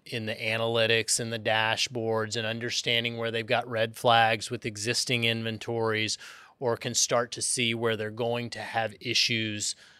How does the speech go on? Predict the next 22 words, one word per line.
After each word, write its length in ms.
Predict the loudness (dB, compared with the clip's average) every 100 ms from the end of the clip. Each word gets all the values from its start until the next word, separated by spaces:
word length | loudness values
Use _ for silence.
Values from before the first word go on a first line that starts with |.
| _
uh, 280 | -4 0 0 0
related 480 | -2 2 4 4 2
to 100 | -2
their 160 | -2
supply 520 | 0 -2 2 2 4
plan 420 | 2 2 2 2 0
or 100 | -4
meeting 380 | -4 -4 -4
customer, 640 | -4 -4 -2 -2 -6 -6 -8 -8
you 100 | -10
know, 100 | -6
fulfillment 580 | -6 -2 -2 0 -4
requirements. 800 | -6 -4 4 4 4 0 -4 -4 -4 -14 -20 -20 0
Um, 440 | 2 4 2 -2 _ _ _ _ _ _
that's 440 | 2 12 12 12 2
probably 580 | 8 8 8 4 0
been 400 | 2 4 4 2
one 160 | -2 -4
of 60 | -4
the 80 |
biggest, 560 | 0 0 2 0 0 -2
um, 500 | -4 0 0 -2 -6